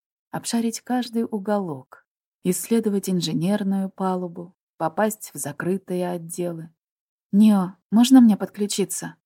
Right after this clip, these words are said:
Беру мужчину за руку и заглядываю в лицо. Я как любопытный ребенок, но порыв не удержать.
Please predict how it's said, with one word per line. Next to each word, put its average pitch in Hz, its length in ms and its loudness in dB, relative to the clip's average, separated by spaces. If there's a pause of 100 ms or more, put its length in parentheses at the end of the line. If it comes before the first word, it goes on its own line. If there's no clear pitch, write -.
(260)
Беру 165 300 -2
мужчину 156 500 -6
за 170 220 -2
руку 170 240 -6
и 165 100 -6
заглядываю 160 640 -6
в 160 80 -10
лицо. 165 460 -8 (520)
Я 180 300 -2
как 165 200 -8
любопытный 175 560 -4
ребенок, 165 640 -6
но 165 200 -6
порыв 160 400 -6
не 165 100 -4
удержать. 156 720 -10